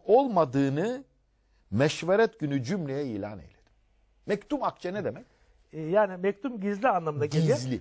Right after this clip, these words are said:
Speaker 2: Aslında o
Speaker 1: ketmedilmiş.
Speaker 2: beş, beş kuruşum yok anlamındadır. O
Speaker 1: Yani
Speaker 2: şey, açık
Speaker 1: kıyıda
Speaker 2: bir şey
Speaker 1: köşede
Speaker 2: ifade.
Speaker 1: benim
Speaker 2: Hiç
Speaker 1: para,
Speaker 2: param yok.
Speaker 1: hani vardır ya insan kıyıda köşede
Speaker 2: <laughs>
Speaker 1: yedek bulundurur bir şeyleri, he?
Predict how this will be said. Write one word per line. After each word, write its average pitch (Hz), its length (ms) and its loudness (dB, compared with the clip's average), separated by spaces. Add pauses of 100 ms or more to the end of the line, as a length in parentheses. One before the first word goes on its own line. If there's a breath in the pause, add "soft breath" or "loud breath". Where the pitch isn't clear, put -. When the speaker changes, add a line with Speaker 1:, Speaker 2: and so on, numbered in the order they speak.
Speaker 2:
Aslında 214 360 2
o 240 140 4
Speaker 1:
ketmedilmiş. 233 380 -6
Speaker 2:
beş, 180 100 -12 (280)
beş 269 180 2
kuruşum 175 320 -4
yok 190 160 2
anlamındadır. 127 480 -8
O 233 120 2
Speaker 1:
Yani 269 200 4
Speaker 2:
şey, 143 140 0
açık 208 120 2
Speaker 1:
kıyıda 269 400 4
Speaker 2:
bir - 40 -12
şey 233 100 6
Speaker 1:
köşede 262 300 4
Speaker 2:
ifade. 110 120 -2
Speaker 1:
benim 233 340 0
Speaker 2:
Hiç 262 80 -6
Speaker 1:
para, 185 180 6
Speaker 2:
param 147 160 -4
yok. 147 100 -16
Speaker 1:
hani 170 180 4
vardır 269 260 8
ya 247 140 6
insan 185 360 2
kıyıda 208 300 4
köşede 190 200 4
Speaker 2:
<laughs> 151 100 4
Speaker 1:
yedek 175 320 4
bulundurur 151 500 2
bir 139 40 -2
şeyleri, 139 480 2 (180)
he? 190 180 -2